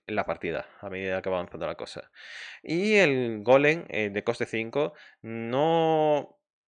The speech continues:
no creo que sea una carta que debamos tener, eh, ahí como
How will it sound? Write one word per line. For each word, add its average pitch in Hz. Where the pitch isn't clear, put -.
no 139
creo 175
que 127
sea 127
una 117
carta 120
que 90
debamos 104
tener, 98
eh, 87
ahí 107
como 95